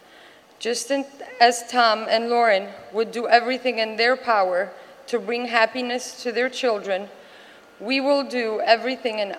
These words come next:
our power to remember all the good times we shared.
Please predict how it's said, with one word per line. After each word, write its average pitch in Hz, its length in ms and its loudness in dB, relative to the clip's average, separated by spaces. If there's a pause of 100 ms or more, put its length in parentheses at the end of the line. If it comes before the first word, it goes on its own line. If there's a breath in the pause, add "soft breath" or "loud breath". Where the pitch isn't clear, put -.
our 233 320 4
power 190 540 0 (340)
to 240 140 -2
remember 226 760 0
all 220 240 4
the 226 100 0
good 208 300 -6
times 196 640 -10
we 180 100 -8
shared. - 440 -8